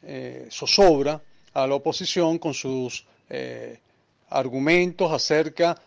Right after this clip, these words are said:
de la necesidad de la elección única de la Asamblea Nacional o hablar de lo beneficioso que sería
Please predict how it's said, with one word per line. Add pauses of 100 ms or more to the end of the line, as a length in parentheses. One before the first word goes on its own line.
(140)
de (380)
la (1400)
necesidad
de
la
elección
única
de
la
Asamblea
Nacional (280)
o (260)
hablar (200)
de
lo
beneficioso
que
sería